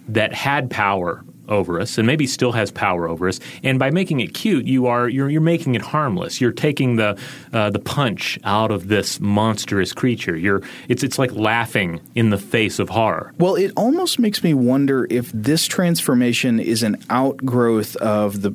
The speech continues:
Speaker 2: uh, of the skepticism and secularization of the twentieth century.
Speaker 1: Mm-hmm.
Speaker 2: Like, as people tend to believe less literally in demons, monsters, and devils,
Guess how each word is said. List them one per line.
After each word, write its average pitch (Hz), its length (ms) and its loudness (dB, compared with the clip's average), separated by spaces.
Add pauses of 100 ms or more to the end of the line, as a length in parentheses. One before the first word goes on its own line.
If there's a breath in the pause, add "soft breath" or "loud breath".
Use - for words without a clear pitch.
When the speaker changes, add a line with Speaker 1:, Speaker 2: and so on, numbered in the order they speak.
(140)
Speaker 2:
uh, 104 240 2
of 104 140 -2
the 101 80 -2
skepticism 135 840 0
and 98 100 0
secularization 95 920 0
of 78 120 -4
the 82 100 -2
twentieth 85 440 -2
century. 67 540 -4
Speaker 1:
Mm-hmm. 101 240 -2 (240 loud breath)
Speaker 2:
Like, 113 180 2
as 120 220 0
people 202 360 0
tend 135 360 2
to 127 80 0
believe 113 400 2
less 104 480 0
literally 101 520 2
in 92 180 0
demons, 98 600 0
monsters, 95 580 0
and 87 160 0
devils, 95 460 0